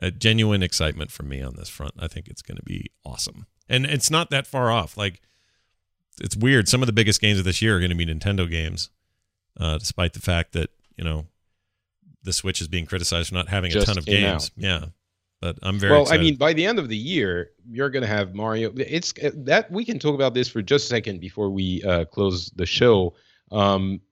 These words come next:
Speaker 1: by October twenty-seven, if Mario is not a disaster, which I don't think it's gonna be, you know, I, what I mean is,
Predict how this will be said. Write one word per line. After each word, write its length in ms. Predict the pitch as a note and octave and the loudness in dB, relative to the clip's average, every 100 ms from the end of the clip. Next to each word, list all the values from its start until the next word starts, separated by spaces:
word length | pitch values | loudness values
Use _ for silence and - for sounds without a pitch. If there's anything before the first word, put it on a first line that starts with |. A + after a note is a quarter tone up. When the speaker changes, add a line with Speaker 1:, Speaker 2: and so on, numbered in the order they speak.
| _ _ - | _ _ -14
Speaker 1:
by 380 | G2 G#2 F3 G#3+ | 0 4 4 4
October 440 | D3 - E3 C#3+ C3 | 0 -4 -4 -2 -4
twenty-seven, 960 | - D3 C#3+ B2 - B2+ F2+ E2 F2+ - _ _ | -6 -8 -8 -10 -2 -2 -2 -10 -14 -18 _ _
if 460 | C#3 D#3+ - - _ - | 2 2 2 -16 _ -10
Mario 560 | A#2+ C3 B2 A2 G#2+ - | -2 -2 0 2 0 0
is 220 | G#2+ F2+ | -6 -4
not 300 | G#2 G#2 G2 _ _ _ G#2 | -4 -4 -6 _ _ _ -12
a 60 | |
disaster, 840 | F#2 F#2+ F2 G#2 G#2 - E2 F#2+ A2+ | -8 -4 0 0 0 -4 -4 -6 -6
which 440 | G2 E2+ - F2+ _ - | -6 -6 -2 -4 _ -6
I 120 | F2 | -4
don't 160 | F2 E2+ | -4 -6
think 180 | F2+ | -8
it's 120 | E2+ - | -8 -6
gonna 160 | F#2 | -6
be, 80 | E2+ | -4
you 240 | G2 G#2+ G#2 | -2 0 2
know, 160 | G#2+ | 2
I, 140 | B2 A#2 | 2 0
what 280 | B2 A2 A2 | 2 4 4
I 60 | |
mean 220 | A2 A2+ | 2 2
is, 200 | G#2 F#2+ | 0 -2